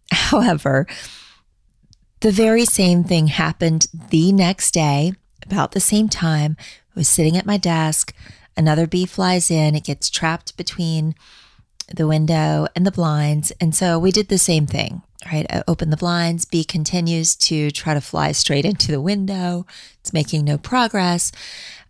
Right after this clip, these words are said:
So I got a stick and tried to get this bee to grab onto the stick and go outside and live its beautiful life.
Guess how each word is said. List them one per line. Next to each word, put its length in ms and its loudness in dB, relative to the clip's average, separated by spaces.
So 200 2
I 80 4
got 140 0
a 60 0
stick 680 -2
and 320 0
tried 300 0
to 60 -4
get 180 -6
this 240 0
bee 240 0
to 80 -2
grab 280 -4
onto 240 -4
the 100 -4
stick 420 -4
and 460 -6
go 200 0
outside 520 0
and 140 2
live 160 0
its 280 -2
beautiful 460 -2
life. 420 -2